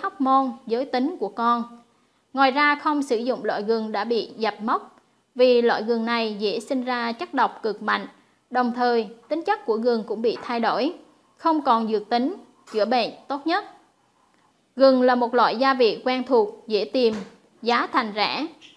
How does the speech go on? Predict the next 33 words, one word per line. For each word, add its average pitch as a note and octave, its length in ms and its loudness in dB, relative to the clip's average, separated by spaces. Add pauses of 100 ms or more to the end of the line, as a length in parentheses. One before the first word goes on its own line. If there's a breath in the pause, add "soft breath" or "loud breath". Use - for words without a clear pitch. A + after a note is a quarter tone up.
(640)
Nếu B3+ 240 2
biết E4 280 -2
cách G#4 180 -4
sử A3+ 120 2
dụng A3+ 320 2 (400)
thì C4+ 180 6
còn B3+ 220 2
tốt D4 160 0
hơn C4+ 460 0 (120)
thuốc F4 220 -6
quý. B3 300 4 (840)
Quý G#4 140 2
vị A3+ 180 6
hãy G#3+ 240 -2
lưu C#4 200 2
ngay C4+ 260 2
những A3+ 380 0
cách E4+ 220 -6
dùng A3+ 240 0
đơn A#3 220 0
giản F#3+ 340 0 (120)
cùng A#3 260 0
lợi G#3+ 140 0
ích D#4+ 220 -2
thần B3 220 -6
kỳ G#3 280 0 (220)
chúng D4 200 -6
tôi A#3 240 0
vừa A3 180 -2
chia A3 160 -4
sẻ G#3+ 220 -6
ở G3 100 -4
trên A#3+ 340 -4